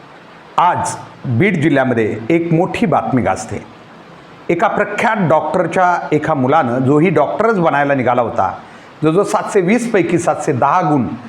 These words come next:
ज्या मुलानं मिळवले होते, अशा मुलानं आत्महत्या केली आहे. आणि यामुळं या परिसरामध्ये मोठी चर्चा सुरू आहे.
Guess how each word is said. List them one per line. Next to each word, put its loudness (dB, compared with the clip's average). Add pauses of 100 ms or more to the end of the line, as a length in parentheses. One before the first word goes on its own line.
(420)
ज्या 2
मुलानं 2
मिळवले 2
होते, -2 (680)
अशा -2
मुलानं 0 (140)
आत्महत्या -2
केली -8
आहे. -18 (760)
आणि 2
यामुळं 2 (140)
या 2
परिसरामध्ये 0 (500)
मोठी 2
चर्चा 0
सुरू -4
आहे. -10